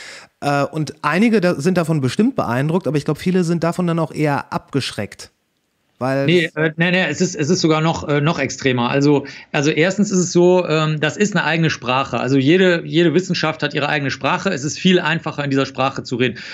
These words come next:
Speaker 2: Es kann, nehmen wir mal an, du bist jetzt aufgewachsen in, äh, ähm, was nehmen wir denn jetzt mal? Also das ist jetzt freundlich gemeint, ja? Ich liebe den erzgebirgischen Dialekt, ich liebe den, ne? Also das ist jetzt sehr, sehr freundlich gemeint. Also du bist im Erzgebirge aufgewachsen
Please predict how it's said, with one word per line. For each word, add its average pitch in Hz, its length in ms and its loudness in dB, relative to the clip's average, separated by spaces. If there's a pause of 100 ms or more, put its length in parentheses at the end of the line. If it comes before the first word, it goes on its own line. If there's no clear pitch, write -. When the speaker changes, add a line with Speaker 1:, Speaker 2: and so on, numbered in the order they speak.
Speaker 2:
Es - 60 -12
kann, 160 380 0
nehmen 165 260 -2
wir 170 200 2
mal 156 80 -2
an, 160 100 0
du 143 80 0
bist 175 120 0
jetzt - 160 -4
aufgewachsen 151 640 -2
in, 147 260 0
äh, 131 280 0 (640)
ähm, 135 520 0
was - 280 -10
nehmen 160 140 4
wir 139 60 0
denn 123 100 -2
jetzt 127 160 -2
mal? 120 240 -2 (140)
Also 151 180 2
das 165 240 -2
ist 156 60 0
jetzt 147 160 -2
freundlich 165 340 -2
gemeint, 123 320 -4
ja? 139 100 0
Ich 151 120 -6
liebe 160 200 2
den 139 120 0
erzgebirgischen 147 580 -2
Dialekt, 127 320 -2
ich 107 100 -12
liebe 147 220 0
den, 113 200 0
ne? 139 140 0
Also 135 160 -2
das 135 140 0
ist 139 100 -8
jetzt 135 160 -2
sehr, 147 140 2
sehr 135 100 0
freundlich 131 360 -6
gemeint. 113 200 -2
Also 139 140 0
du 143 60 2
bist 135 120 0
im 135 60 -2
Erzgebirge 185 540 0
aufgewachsen 165 580 -4